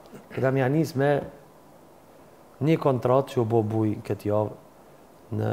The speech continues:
Ministrinë e Jashtme, me Gani Jakupin, i cili u angazhu nga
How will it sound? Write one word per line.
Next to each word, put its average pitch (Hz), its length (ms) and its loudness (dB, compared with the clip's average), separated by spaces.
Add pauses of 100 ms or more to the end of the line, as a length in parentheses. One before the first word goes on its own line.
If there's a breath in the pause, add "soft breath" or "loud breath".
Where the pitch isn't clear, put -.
(300)
Ministrinë 110 840 -6
e 104 60 -2 (480)
Jashtme, - 400 -6 (1120 soft breath)
me 107 180 -4 (1040)
Gani 104 260 -2
Jakupin, - 420 -10 (2000 soft breath)
i 110 60 -10
cili 117 600 0 (1300)
u 113 80 4
angazhu 110 520 2 (360)
nga 110 180 0